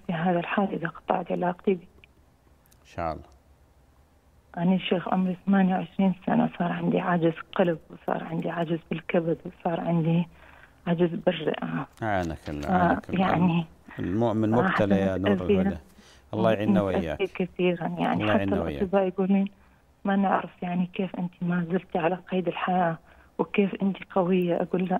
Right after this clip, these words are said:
Speaker 1: أنا عندي إيمان برب العالمين، وإن شاء الله كل خير يكون من نصيب إذا كان دنيا وآخرة.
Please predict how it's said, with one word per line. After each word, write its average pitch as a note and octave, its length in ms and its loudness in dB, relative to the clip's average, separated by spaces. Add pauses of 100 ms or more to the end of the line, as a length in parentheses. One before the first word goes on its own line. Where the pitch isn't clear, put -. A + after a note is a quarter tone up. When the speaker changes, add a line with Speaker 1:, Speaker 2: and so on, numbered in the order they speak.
Speaker 1:
أنا F3+ 260 2
عندي F#3 440 4
إيمان F#3 380 4
برب - 260 -4
العالمين، F3 640 6 (880)
وإن F#3 680 0
شاء G3 340 2
الله F3+ 320 0
كل F#3+ 160 -4
خير - 580 0
يكون G3 260 2
من G3 240 6
نصيب F3+ 340 -6
إذا E3+ 220 -2
كان F#3+ 280 2
دنيا G3 300 4
وآخرة. D#3+ 580 -2